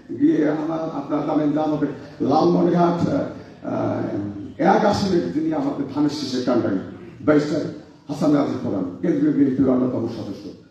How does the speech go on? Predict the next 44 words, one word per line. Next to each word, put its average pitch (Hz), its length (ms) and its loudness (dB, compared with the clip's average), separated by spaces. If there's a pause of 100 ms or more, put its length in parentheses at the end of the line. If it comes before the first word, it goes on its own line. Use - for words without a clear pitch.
(220)
তা - 120 -2
ওনার 202 180 2
সাথে 220 240 2
আমার 196 280 2
পারিবারিক 202 360 2
সম্পর্ক - 400 0
আছে। - 340 -4 (340)
ওনাকে 202 300 2
আমি 226 160 2
একটা - 200 0
কারণে 196 300 2
ফোন 190 120 4
করছিলাম - 680 2
তার - 180 -4
সাথে 151 140 -2
যোগাযোগ 147 380 0
করার 147 160 0
জন্য। 127 200 2 (300)
ওনার, - 240 0 (100)
তো 156 80 0
উনি 165 260 4
আমাকে - 260 0
জিজ্ঞাসা 165 300 0
করলেন 170 180 4
যে, 170 140 0
"তুমি - 220 -4
কোথায় 208 320 0
আছো?" - 180 -4 (420)
আমি 285 100 0
বললাম, 175 160 2
"আইডিবি-তে - 600 0
আছি।" - 160 -8 (480)
বলছে, - 140 0
"আইডিবি 247 420 4
কি?" - 380 -4 (280)
সে - 60 -4
চিনতেছে - 420 -2
না। 95 60 0 (480)
তাই - 160 2
বললাম, 233 160 2
"স্যার, 254 160 4 (280)
আইডিবি - 320 2
হচ্ছে - 140 0
Institution - 760 0